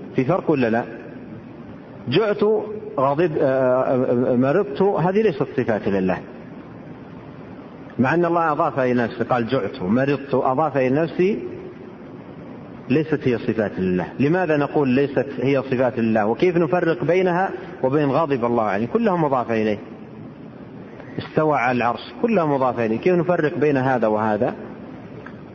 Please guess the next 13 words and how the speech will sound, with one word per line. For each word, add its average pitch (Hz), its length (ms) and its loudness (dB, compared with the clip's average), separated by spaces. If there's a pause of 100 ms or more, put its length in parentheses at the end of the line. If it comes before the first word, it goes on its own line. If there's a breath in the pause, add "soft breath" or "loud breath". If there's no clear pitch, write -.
(580)
كيف 180 220 2
نفرق 165 460 0
بين 143 220 2
هذين 135 400 2
الظاهرين؟ 127 580 0 (180)
هنا 202 540 2 (140)
لما 190 360 2
كان 165 240 0
هذا 147 240 2
الظاهر 120 340 0
لا 151 140 2
يليق 147 320 2
بالله، 117 380 2